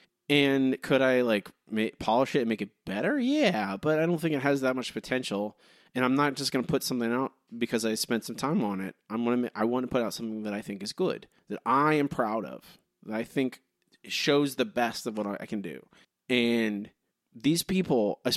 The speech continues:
presumably worked really hard to get where they're at, uh, to get into a Simpsons writing room, presumably. Like, writing career, getting into that writing room, even, even at this point in the show, was not, I'm assuming, not an easy thing.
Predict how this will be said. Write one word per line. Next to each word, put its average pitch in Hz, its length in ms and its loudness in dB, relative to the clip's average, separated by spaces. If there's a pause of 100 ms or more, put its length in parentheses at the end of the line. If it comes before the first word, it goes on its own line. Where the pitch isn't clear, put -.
(100)
presumably 147 720 4
worked 117 240 0
really 131 220 4
hard 110 260 2
to 95 60 -8
get 104 200 0
where 92 140 -4
they're 80 180 -8
at, 78 280 -6 (420)
uh, 185 240 -4
to - 140 -8
get 101 340 -4
into 113 340 0
a 98 60 2
Simpsons 101 420 -2
writing 95 300 -4
room, 80 380 -12 (320)
presumably. 98 800 -2
Like, 95 160 -6 (500)
writing 110 480 0
career, 110 300 0 (200)
getting 139 260 2
into 127 120 4
that 117 160 4
writing 110 280 2
room, 104 340 -2
even, 104 800 -4
even 110 240 0
at 101 100 -2
this 120 200 2
point 98 280 -2
in 98 80 -4
the 95 60 -6
show, 92 260 -6
was 98 240 -12
not, 127 180 -6
I'm 101 220 -6
assuming, 120 420 0
not 104 200 0
an 98 160 -6
easy 123 360 -2
thing. - 420 -14